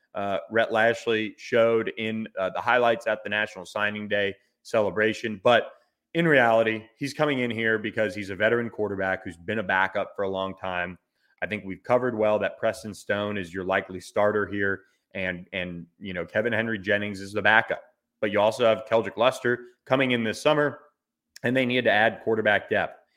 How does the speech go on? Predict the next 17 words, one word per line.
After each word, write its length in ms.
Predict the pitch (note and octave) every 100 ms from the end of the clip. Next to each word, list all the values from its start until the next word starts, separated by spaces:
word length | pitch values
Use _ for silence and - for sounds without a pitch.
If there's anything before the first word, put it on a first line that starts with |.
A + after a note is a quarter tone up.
| _ _ _
He's 180 | - A2
going 160 | A2+ G#2+
to 60 |
push 280 | - A2+ -
these 180 | C3+ B2+
guys. 400 | C3+ D3 C#3+ - _ _ _ -
Uh, 140 | F2+ -
he's 280 | G2 F2+ -
somebody 320 | A2+ G#2+ G2+
that 180 | F#2+ G2
I 80 | F#2
think 280 | - G#2
aspires 680 | - - - F#2+ G#2+ A2+ A2+ - _ _
to 240 | - G2 F#2
be 160 | G#2
a 60 | F#2
coach 540 | - A2 C#3+ - -